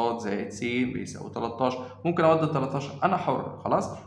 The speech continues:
ولو سبتها كده برضو تاخد درجتك كاملة، لحد هنا تاخد الدرجة كاملة، الباقي ده خطوات تجميلية مش أكتر يا باشمهندس. يبقى هي دي كده معادلة الخط بتاعنا. طيب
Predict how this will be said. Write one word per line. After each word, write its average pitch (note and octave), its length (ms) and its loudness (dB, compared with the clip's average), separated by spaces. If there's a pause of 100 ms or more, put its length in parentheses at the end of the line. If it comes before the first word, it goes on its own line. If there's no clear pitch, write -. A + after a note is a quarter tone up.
(120)
ولو D3 180 6
سبتها D#3 280 2
كده D3 180 2
برضو C3 240 0
تاخد - 260 -4
درجتك A#2+ 380 -4
كاملة، E3 240 -2
لحد F3+ 320 -4
هنا F3+ 140 0
تاخد C#3+ 240 -4
الدرجة - 320 -2
كاملة، - 320 -8 (240)
الباقي C#3 260 2
ده C#3+ 160 2
خطوات B2+ 340 0
تجميلية A2+ 640 -4
مش - 180 -8
أكتر G#2 340 -6
يا G2 40 -6
باشمهندس. C#3+ 540 -2 (240)
يبقى A2+ 140 -2
هي A#2 100 -2
دي A2+ 80 -6
كده A2+ 160 -8
معادلة G#2 480 -2
الخط - 460 -6 (120)
بتاعنا. - 360 -8 (680)
طيب - 160 -8